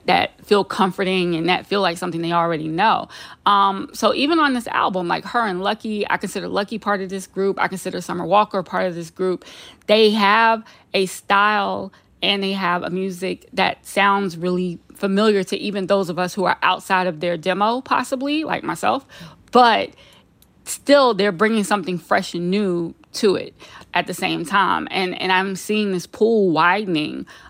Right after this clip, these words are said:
of these acts who, who are bringing out new music and getting, getting the attention for it. 'Cause they were there, they just weren't getting the mainstream attention. And I definitely think that Ari is at the forefront of this.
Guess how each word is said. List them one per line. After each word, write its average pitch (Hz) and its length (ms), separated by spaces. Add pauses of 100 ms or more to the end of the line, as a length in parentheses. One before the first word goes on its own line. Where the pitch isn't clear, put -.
(140)
of 190 160
these 175 240
acts 170 420
who, 175 460
who 185 160
are 170 140
bringing 180 340
out 175 160
new 185 100
music 185 380 (140)
and 247 400 (100)
getting, 359 460 (100)
getting 294 300
the 220 160
attention 294 500
for 165 300
it. - 180
'Cause 185 140
they 240 100
were 262 220
there, 190 600 (300)
they 202 140
just 196 180
weren't 185 240
getting 190 240
the 180 60
mainstream 175 440
attention. - 460
And 170 140
I 180 40
definitely 202 380
think 175 220
that 190 240
Ari 180 440 (280)
is 185 360
at 175 120
the 156 100
forefront - 460
of - 80
this. - 260